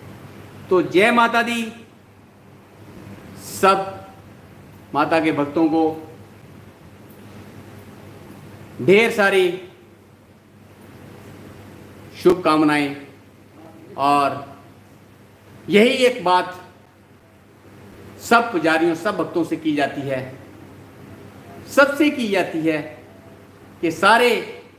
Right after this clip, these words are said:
किसी ना किसी तरीके, किसी ना किसी जरिए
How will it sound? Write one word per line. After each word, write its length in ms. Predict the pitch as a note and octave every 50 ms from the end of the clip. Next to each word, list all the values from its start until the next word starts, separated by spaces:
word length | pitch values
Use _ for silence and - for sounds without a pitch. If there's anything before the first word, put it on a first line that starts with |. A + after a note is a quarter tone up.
| - -
किसी 260 | - C4+ - C#4+ C#4
ना 120 | C4+ C4 A#3
किसी 260 | - G#3+ F3+ G3 G#3
तरीके, 380 | F3 F#3 F#3 F3 F3 F3+ D#3+ C#3 A#2 - - - - - - -
किसी 240 | B3 A#3+ B3 D4
ना 120 | C#4 C4+ C4
किसी 280 | C4+ B3 G#3+ - B3+
जरिए 680 | B3 A3+ A3 G#3 A3 G#3+ G#3 F#3+ D3+ C3+ - - - -